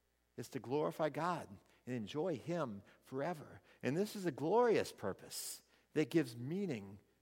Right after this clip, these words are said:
to every single part of our lives. And so this is one of the reasons why we can have joy and satisfaction in our lives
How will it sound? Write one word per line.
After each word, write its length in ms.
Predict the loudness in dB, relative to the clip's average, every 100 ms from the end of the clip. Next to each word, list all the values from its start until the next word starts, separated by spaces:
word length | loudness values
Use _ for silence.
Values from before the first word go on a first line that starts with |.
| _ -10
to 100 | -8
every 200 | -6 -8
single 260 | -4 -4
part 220 | -2 -4
of 80 | -2
our 100 | -4
lives. 800 | -4 -4 -6 -10 -14 -14 -14 -18 _ _ _ _ _ _ _ _ -12
And 100 | -4
so 100 | -4
this 160 | -4
is 100 | -4
one 160 | 0 2
of 60 |
the 80 | 2
reasons 640 | 2 2 0 -4 -6 -8 -10 -20 -20 -4
why 640 | 4 8 8 8 4 -2 -8 0
we 120 | 0
can 140 | 2
have 160 | 0 0
joy 500 | -2 2 4 4 0 -6 -8
and 100 | 0
satisfaction 800 | 2 2 0 4 4 4 0 -4
in 60 |
our 100 | -2
lives 600 | 2 2 2 -2 -10 -14